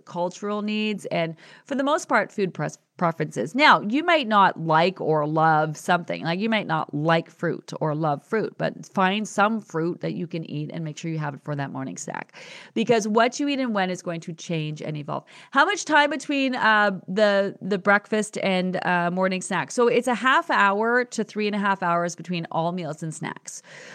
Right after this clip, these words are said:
So obviously you wanna be mindful of timing because you wanna eat all of the meals and snacks. If you're really hungry, you can have your meal or snack sooner. If you're not as hungry, you can push it back later.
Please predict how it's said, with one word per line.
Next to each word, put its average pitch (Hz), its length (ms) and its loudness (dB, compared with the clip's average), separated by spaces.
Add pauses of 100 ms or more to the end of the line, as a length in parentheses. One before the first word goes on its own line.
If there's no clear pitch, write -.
(100)
So 214 200 8
obviously 214 340 6
you 240 60 4
wanna 220 120 2
be 208 120 0
mindful 180 360 0
of 170 100 0
timing 214 460 -2
because 185 240 -4
you 175 80 -2
wanna 170 160 -4
eat 165 260 -6
all 185 240 0
of 196 80 -4
the 196 80 -6
meals 175 320 -6
and 170 140 -10
snacks. 220 480 -2
If 185 120 -6
you're 175 120 -4
really 165 260 -2
hungry, 202 480 -2
you 180 220 -4
can 175 100 -6
have 170 240 -2
your 160 220 -2
meal 165 200 -4
or 160 100 -2
snack 156 340 -8
sooner. 220 480 -2 (280)
If 180 220 -4
you're 175 80 -2
not 165 160 -2
as 170 100 -4
hungry, 165 320 -4
you 156 120 -4
can 160 120 -6
push 151 220 -10
it 151 80 -10
back 139 320 -4
later. 208 560 0